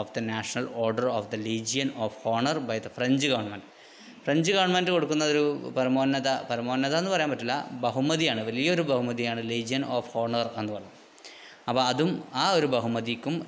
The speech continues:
ഇദ്ദേഹം അർഹനായി ആയിരത്തി തൊള്ളായിരത്തി എഴുപത്തി ഒന്നില്. From the film industry, Chaplin received a special Golden Lion at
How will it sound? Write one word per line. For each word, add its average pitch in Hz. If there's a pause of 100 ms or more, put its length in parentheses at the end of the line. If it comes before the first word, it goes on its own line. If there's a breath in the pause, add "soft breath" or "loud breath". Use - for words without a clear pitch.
ഇദ്ദേഹം 113 (120)
അർഹനായി 104 (100)
ആയിരത്തി 107
തൊള്ളായിരത്തി 107
എഴുപത്തി 135
ഒന്നില്. 104 (840 loud breath)
From 156
the 226
film 202
industry, 151 (160)
Chaplin 139 (100)
received 139
a -
special 147 (180)
Golden 147 (140)
Lion 139 (240)
at 113